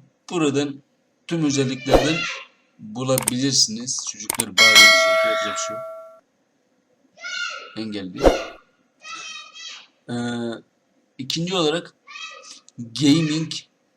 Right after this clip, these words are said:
Bunu tavsiye ediyorum. Gaming, e, mekanik klavye beş yüz yetmiş iki T L,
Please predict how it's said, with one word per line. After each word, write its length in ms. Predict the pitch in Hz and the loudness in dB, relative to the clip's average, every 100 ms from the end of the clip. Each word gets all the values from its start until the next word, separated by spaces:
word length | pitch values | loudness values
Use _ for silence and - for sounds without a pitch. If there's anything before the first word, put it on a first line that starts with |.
| _ _ _ _ _ - | _ _ _ _ _ -10
Bunu 280 | 123 131 131 | -8 -8 -6
tavsiye 360 | 127 120 135 | -4 -2 -2
ediyorum. 420 | 131 131 123 110 104 104 | -2 -4 -8 -10 -10 0
Gaming, 480 | 135 147 135 143 135 - _ _ _ _ _ _ _ _ _ _ _ _ _ _ _ _ _ | 2 2 2 -2 -6 -16 _ _ _ _ _ _ _ _ _ _ _ _ _ _ _ _ _
e, 40 | 117 113 113 113 110 110 | -8 -6 -6 -6 -6 -4
mekanik 460 | 123 131 139 143 143 | -4 -2 -2 -2 -2
klavye 480 | 131 107 101 98 - _ _ _ _ _ _ | -2 -2 -4 -12 -18 _ _ _ _ _ _
beş 380 | 107 123 - - | -6 0 2 2
yüz 280 | 123 - 117 | -2 -4 -6
yetmiş 580 | 120 - 123 117 - - | -6 -8 -2 0 0 -6
iki 260 | - - | -12 -10
T 240 | - 104 101 | -6 -6 -6
L, 240 | 107 127 | -10 -12